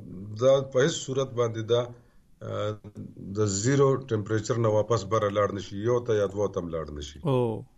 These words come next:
Speaker 1: نو دا تر پنځلس ورځو پورې بیا ټکي، د هغې ځای کم ټکي، او هغه کې څه بکټیریا یا وایرس وي، نو هغه چې مسلسل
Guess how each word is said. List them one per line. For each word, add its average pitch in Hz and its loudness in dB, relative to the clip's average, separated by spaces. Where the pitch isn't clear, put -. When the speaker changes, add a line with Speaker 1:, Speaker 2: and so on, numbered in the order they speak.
Speaker 1:
نو 120 0
دا 147 4
تر 151 2
پنځلس 139 0
ورځو 127 2
پورې 120 0
بیا 113 2
ټکي، 135 -8
د 110 -4
هغې 110 2
ځای 104 2
کم 127 -2
ټکي، 120 -8
او - -4
هغه 110 2
کې 113 -2
څه 113 -4
بکټیریا 113 0
یا 110 4
وایرس 110 2
وي، 131 -2
نو 101 -6
هغه 104 4
چې 113 0
مسلسل 113 0